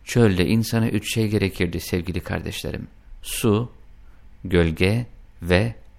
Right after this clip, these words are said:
yiyecek. Allah Subhanahu ve Teala suyu yeterince mucize olarak taştan çıkarıp vermişti. Gölge ile yiyeceği de İsrailoğullarından esirgememişti.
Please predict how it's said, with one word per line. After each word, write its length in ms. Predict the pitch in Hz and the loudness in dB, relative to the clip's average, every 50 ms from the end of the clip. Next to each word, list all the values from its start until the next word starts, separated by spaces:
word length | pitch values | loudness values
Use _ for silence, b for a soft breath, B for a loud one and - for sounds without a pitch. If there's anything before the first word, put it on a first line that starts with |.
| - - - - | -20 -20 -10 -6
yiyecek. 600 | 92 87 85 85 80 - - 82 - - - - - - - - - - - B B B B B B B B B B B B B B B - | -2 0 2 2 2 0 -2 -6 -8 -10 -16 -20 -20 -20 -20 -20 -20 -20 -20 B B B B B B B B B B B B B B B 2
Allah 300 | 147 151 151 151 143 131 | 4 6 8 6 6 4
Subhanahu 560 | - - 135 127 123 123 120 113 107 107 104 | 2 0 0 2 4 4 6 6 6 6 6
ve 60 | 101 | 4
Teala 520 | 98 - 113 - 95 101 104 107 104 101 - B B B B B B - | 4 4 2 2 4 4 4 2 2 0 -2 B B B B B B -14
suyu 400 | - - - - 160 151 135 117 | -10 -8 -2 2 2 4 4 4
yeterince 880 | 101 107 117 117 - 123 117 120 120 113 104 92 98 98 95 95 - b b b b b - - | 4 2 2 2 2 0 2 2 2 2 2 2 2 2 0 0 -2 b b b b b -6 0
mucize 460 | 131 131 127 127 120 123 117 123 123 | 2 4 4 4 4 2 2 2 2
olarak 380 | 113 110 110 107 107 104 - | 4 4 4 4 4 2 0
taştan 540 | - - 107 104 - - - 113 104 95 90 | 0 0 0 0 0 -2 -2 0 0 0 0
çıkarıp 440 | - - - - - 104 104 113 - - - - | -2 -4 -6 -2 -2 0 0 -2 -4 -8 -10 -4
vermişti. 580 | - 101 95 90 87 87 - - - - - - - - - - - - - - B B B B B B B B B B 131 | 0 0 0 0 -2 -4 -6 -8 -10 -10 -14 -16 -18 -20 -20 -20 -20 -20 -20 -20 B B B B B B B B B B -2
Gölge 420 | 127 139 147 143 139 135 139 135 | 4 6 8 8 8 6 6 6
ile 180 | 127 113 107 98 | 6 6 6 4
yiyeceği 560 | 95 98 104 110 110 107 - 143 156 165 - | 4 4 4 4 4 4 4 4 2 4 4
de 200 | 117 95 87 b b b b b b b - - | 2 0 0 b b b b b b b -6 -4
İsrailoğullarından 1120 | 127 117 - - - 139 123 123 120 123 123 127 127 131 131 135 131 123 110 95 92 - - | -4 -4 -2 0 2 4 6 6 6 6 4 4 4 2 2 2 2 2 2 2 0 0 -4
esirgememişti. 880 | 95 95 - 104 98 95 101 95 92 87 85 85 - - - 78 - | -6 -2 0 0 0 2 0 0 0 0 -2 -4 -8 -10 -12 -14 -14